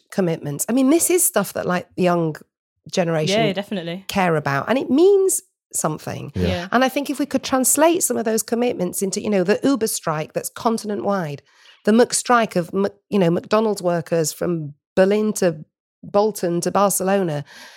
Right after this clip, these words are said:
Speaker 1: and, and most of those people would be young people. Um, that was, that was really heartening. People were interested in talking about politics. Big, big lesson on the other side of the ledger.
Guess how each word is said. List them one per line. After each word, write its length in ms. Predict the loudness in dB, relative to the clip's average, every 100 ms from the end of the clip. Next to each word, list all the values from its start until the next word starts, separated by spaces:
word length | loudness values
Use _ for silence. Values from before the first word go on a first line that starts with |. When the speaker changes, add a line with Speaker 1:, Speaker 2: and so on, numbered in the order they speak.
| -20 _
Speaker 1:
and, 100 | -6 -4
and 120 | -2 4
most 180 | 4
of 40 | 4
those 140 | 2
people 300 | 2 0 2
would 100 | 2
be 180 | 2 0
young 260 | 0 0 0
people. 540 | 0 -2 -2 -6 -6 -8 _ 0
Um, 320 | 0 0 -4 _ -2
that 140 | 0 0
was, 160 | -2 0
that 140 | 2
was 140 | 2
really 180 | 2 2
heartening. 440 | 2 0 0 -2 -4
People 260 | -4 -4
were 360 | 0 2 2 2
interested 380 | 0 -4 -6 -6
in 60 | -4
talking 340 | -4 -4 -6
about 280 | -2 -4 -4 -16 -20 -20 -20 -6
politics. 640 | 0 0 0 -2 -2 -6 -8 -12 -20 _ _ _ _ -20 _ -2
Big, 240 | 0 0
big 180 | 0 4
lesson 340 | 4 4 2
on 100 | 2
the 60 | 4
other 120 | 4
side 200 | 2 -2
of 40 | 0
the 60 |
ledger. 460 | 2 2 2 -2